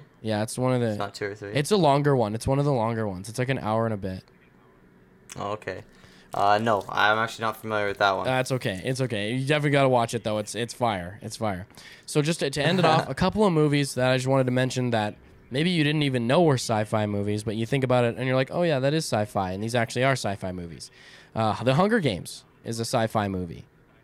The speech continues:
Speaker 1: You know, it's
Speaker 2: Yep.
Speaker 1: science fiction. It's, it's about, it's about a dystopian society and how, and how their,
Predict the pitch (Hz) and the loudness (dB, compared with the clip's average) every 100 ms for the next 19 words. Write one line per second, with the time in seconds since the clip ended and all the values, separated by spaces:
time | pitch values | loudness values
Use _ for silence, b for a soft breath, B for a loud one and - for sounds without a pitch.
0 | _ _ - 98 139 - - 117 113 117 | _ _ -8 -2 -2 -2 -2 0 2 2
1 | 131 - - 185 - 82 90 82 110 - | 0 -4 0 0 0 -6 -6 -6 -6 -8
2 | - 113 110 123 120 120 123 123 120 117 | -6 -4 -2 0 2 4 2 -2 0 2
3 | 117 117 107 104 - 120 120 127 123 - | 2 0 0 -2 -2 0 2 0 0 -4
4 | - 131 143 156 104 95 98 113 107 107 | -4 0 2 2 0 -4 -6 -4 -2 0
5 | 104 107 117 113 107 107 107 110 | -2 -4 -2 -2 0 0 0 -2